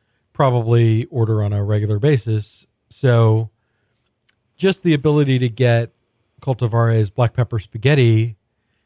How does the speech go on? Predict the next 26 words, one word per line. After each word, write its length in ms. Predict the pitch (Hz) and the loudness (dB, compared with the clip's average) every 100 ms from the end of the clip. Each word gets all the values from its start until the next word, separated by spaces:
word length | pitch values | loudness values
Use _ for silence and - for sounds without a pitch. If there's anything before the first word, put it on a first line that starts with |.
| _ | _
close 240 | - 131 | -2 -2
to 80 | - | -2
my 160 | 123 107 | -2 2
house 420 | 117 117 113 - | 2 2 0 -4
without 420 | 110 110 104 110 _ | -4 -2 -2 -4 _
a 60 | 107 | -4
wait, 480 | 139 196 113 117 _ _ _ _ _ _ _ _ _ _ _ | 0 2 0 -2 _ _ _ _ _ _ _ _ _ _ _
y-, 140 | 196 _ _ | -20 _ _
you 120 | 147 | -4
know, 240 | 127 104 104 | 0 0 0
with 260 | 113 - | -4 -2
an 80 | 120 | -2
upgraded 480 | 117 - 120 107 107 | -2 -2 0 0 -2
wine 320 | 147 208 202 | -2 -2 0
list, 340 | 190 175 - | -2 -2 -6
and 80 | 131 | -8
they 60 | 107 | -8
still 220 | - 113 | -8 -8
got, 360 | 107 101 113 - | -4 -4 -6 -10
they've 140 | 107 | -10
still 140 | - 110 | -8 -8
got 200 | 101 - | -8 -8
good 180 | 101 | -16
cocktails. 680 | - 180 - 165 151 147 135 _ _ _ _ _ _ | -4 -4 -4 -6 -4 -6 -8 _ _ _ _ _ _
I 60 | 123 | -2
mean, 280 | 123 107 | 0 0